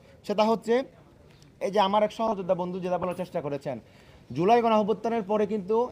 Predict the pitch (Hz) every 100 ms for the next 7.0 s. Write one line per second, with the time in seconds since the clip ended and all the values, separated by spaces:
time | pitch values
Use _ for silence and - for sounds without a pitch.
0 | - 170 - 214 208 196 190 202 185 170
1 | 180 180 143 - 196 214 208 233 269 -
2 | _ - - 202 254 254 240 226 196 -
3 | 202 165 143 107 - 208 202 180 190 190
4 | 233 - - 175 185 185 143 127 - -
5 | - - 233 226 226 226 247 240 208 220
6 | 208 180 196 202 180 151 139 156 127